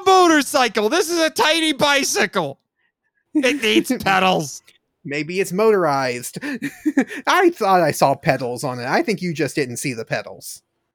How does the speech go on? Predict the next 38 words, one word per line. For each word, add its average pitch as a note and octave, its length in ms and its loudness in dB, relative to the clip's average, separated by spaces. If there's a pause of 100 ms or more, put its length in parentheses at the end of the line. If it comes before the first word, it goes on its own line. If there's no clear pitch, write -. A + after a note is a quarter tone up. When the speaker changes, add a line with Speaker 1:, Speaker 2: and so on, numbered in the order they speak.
(100)
Speaker 1:
I, A3+ 160 -2
uh, B3+ 160 0
maybe B3+ 360 2
I G4+ 120 4
did. G#3 160 -2
I E3 120 0
was A3 100 -2
just A#3+ 120 -6
like, A#3 140 2
I G3+ 80 2
swear, G3 400 2
in D#3 140 -2
one G#3 240 0
scene C4+ 240 -6
it C4 100 -4
had B3+ 220 -4
pedals, A#3+ 320 -2
and A#3 120 -6
the A3 60 -6
next A3+ 300 -6
scene A#3 280 -6
it A3 140 -6
didn't A3+ 240 -6
have D3+ 240 -6
pedals, B2 400 -4
and D3 160 -4
I D#3+ 120 -2
was D#3 180 -6
very A3+ 320 -2
concerned. G3+ 680 -6 (460)
I G#3 120 0
don't D#4+ 100 2
know C#4 100 6
what A3+ 260 4
that D4 160 2
kid's A#3+ 360 -4
name A#3 280 -2
is, C#4 440 2